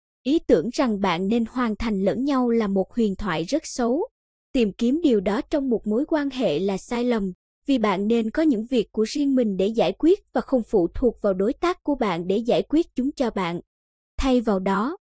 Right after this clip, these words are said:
cả hai nên xác nhận cảm xúc của nhau. Đòi cho mình là đúng trong một cuộc tranh cãi là điều nguy hiểm trong một mối quan hệ. Bạn có thể giảm bớt sức nóng của tình huống bằng cách thừa nhận rằng đối tác của bạn đúng và nhắc lại quan điểm của họ. Con người được tạo điều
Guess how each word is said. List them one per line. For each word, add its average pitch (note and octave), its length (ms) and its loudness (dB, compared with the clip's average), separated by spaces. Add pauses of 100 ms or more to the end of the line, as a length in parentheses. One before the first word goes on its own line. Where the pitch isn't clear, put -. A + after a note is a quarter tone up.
(160)
cả F#3 160 2
hai C4 300 0
nên A3+ 220 0
xác E4+ 260 -2
nhận F#3 220 2
cảm - 200 -2
xúc - 280 0
của A3+ 120 -2
nhau. B3+ 340 0 (560)
Đòi A3 220 2
cho A#3+ 180 0
mình G#3+ 320 0
là F#3+ 100 0
đúng G#3+ 300 0
trong C#4 200 0
một A3+ 200 0
cuộc G#3+ 240 -2
tranh B3 180 0
cãi F3+ 400 -2
là D4 200 -2
điều G3+ 220 0
nguy A#3 180 0
hiểm G#3 300 -2
trong C4+ 200 -2
một A3 160 -2
mối A3+ 220 2
quan C#4 220 0
hệ. A3 340 -2 (560)
Bạn G#3 300 0
có E4 120 2
thể A3+ 280 0
giảm G#3 220 2
bớt E4+ 140 0
sức - 220 -4
nóng C4+ 220 0
của A#3+ 240 0
tình A3 180 0
huống A#3+ 320 -2
bằng B3+ 140 0
cách F4 280 -4
thừa D4 120 2
nhận G3 300 0
rằng F#3+ 260 -4
đối G#3+ 140 0
tác E4+ 320 -4
của C#4 100 -2
bạn G3 300 0
đúng B3 320 0
và C#4 100 0
nhắc C4 300 -2
lại - 160 2
quan G#3+ 280 -2
điểm F#3+ 260 0
của C#4 120 -6
họ. G#3 360 -4 (300)
Con A#3 260 4
người G#3 240 2
được F#3+ 260 -2
tạo F#3 180 2
điều G3+ 200 0